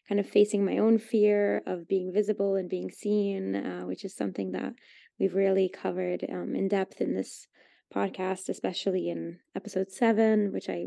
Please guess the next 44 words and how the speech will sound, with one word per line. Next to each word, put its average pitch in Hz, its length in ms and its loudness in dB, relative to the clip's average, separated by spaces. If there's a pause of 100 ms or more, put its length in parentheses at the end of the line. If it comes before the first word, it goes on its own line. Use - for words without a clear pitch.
really 196 320 0
loved 185 340 -4
and 190 100 -2
was - 240 -6 (180)
close 202 300 0
to - 80 -4
my 185 140 -2
heart, 180 440 -4
uh, 175 240 -6 (680)
you 196 100 -2
know, 185 260 -2
talking 185 420 -4
about 180 300 -6 (120)
sharing 196 680 0
and 180 100 -4
showing 196 400 -2
up, 180 200 -6 (300)
um, 175 500 -4
in 196 120 0
an 190 100 0
authentic 190 720 -2
and, 170 380 -8 (800)
I 190 40 -12
guess, 196 260 -8
sustainable 180 600 0
way 180 460 0
that 208 100 -2
you 196 140 2
can 190 220 -4
do 190 360 2
to 185 100 -6
be 185 120 2
consistent. 277 720 2
So 190 500 0
if - 160 -8
you 196 60 -2
guys 190 220 -2
are 196 60 2
interested 190 380 -4
in 190 120 -2
learning 185 260 -4
more 185 120 -4
about 180 260 -6
my 202 400 0